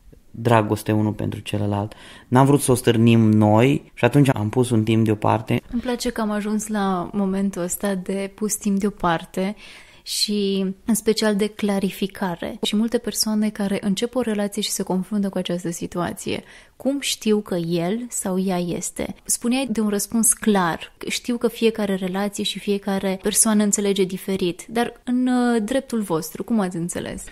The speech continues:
Speaker 1: În contextul meu, răspunsul a venit în primul rând prin, uh, călăuzirea în Scriptură. Pentru mine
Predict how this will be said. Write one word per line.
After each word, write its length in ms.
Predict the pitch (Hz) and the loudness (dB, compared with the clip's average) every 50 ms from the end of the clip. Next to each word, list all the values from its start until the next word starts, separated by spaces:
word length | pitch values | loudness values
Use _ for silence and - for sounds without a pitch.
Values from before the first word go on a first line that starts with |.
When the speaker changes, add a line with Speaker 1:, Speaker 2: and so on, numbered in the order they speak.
| - - | 0 6
Speaker 1:
În 320 | - 147 170 175 175 170 | 8 8 10 10 8 6
contextul 580 | 160 - 143 131 123 139 143 135 - - 139 123 | 6 6 6 6 8 6 4 4 4 6 8 8
meu, 600 | 117 113 107 107 107 117 123 127 131 135 147 127 - - - - | 8 8 8 8 8 8 8 6 6 4 2 -2 -6 -14 -8 -2
răspunsul 1080 | - - 110 117 113 - - - - 147 160 165 156 - - 151 151 147 143 139 131 123 | 2 4 4 4 4 2 0 2 6 6 6 6 4 4 4 6 8 8 10 8 8 8
a 120 | 117 123 | 6 4
venit 560 | 120 123 120 120 123 131 139 131 - - - - | 6 6 8 8 10 8 8 6 2 -4 -4 2
în 180 | - 117 113 | 4 4 4
primul 400 | 110 - 127 139 143 135 123 117 | 4 6 6 8 8 8 8 8
rând 380 | 113 123 123 123 123 117 - - - - | 8 8 8 8 8 6 4 -2 -8 -2
prin, 460 | - 113 113 113 113 117 113 113 113 | 0 2 4 6 6 6 6 6 6
uh, 560 | 110 110 110 107 110 110 107 107 107 107 107 104 - - - - - - | 6 6 6 8 8 8 8 6 6 4 4 0 -4 -12 -16 -18 -16 -4
călăuzirea 640 | - 120 117 113 110 107 110 107 113 117 110 110 | 2 4 6 8 8 6 6 6 6 6 6 6
în 160 | 107 107 107 | 6 6 4
Scriptură. 840 | 101 - - - 113 104 - - - 107 104 104 98 104 107 117 - - _ - - _ - - - - - - | 4 2 -2 -4 -4 -4 -2 2 4 4 6 6 6 4 4 2 0 -4 _ -20 -20 _ -20 -20 -20 -14 -2 4
Pentru 280 | 127 123 120 113 120 113 | 6 6 6 6 6 6
mine 760 | 113 120 127 131 131 127 123 123 120 117 117 117 113 120 | 8 8 8 10 10 10 10 10 10 8 8 8 6 4